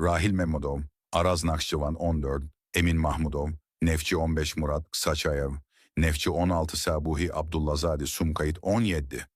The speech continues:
İsmail İbrahimli, Zir on sekiz Abdullak Saybullayev,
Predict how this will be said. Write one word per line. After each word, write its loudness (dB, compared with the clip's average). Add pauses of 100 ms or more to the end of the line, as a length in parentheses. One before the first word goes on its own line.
(320)
İsmail 2
İbrahimli, 0 (420)
Zir 4
on 2
sekiz -4 (400)
Abdullak 2
Saybullayev, -2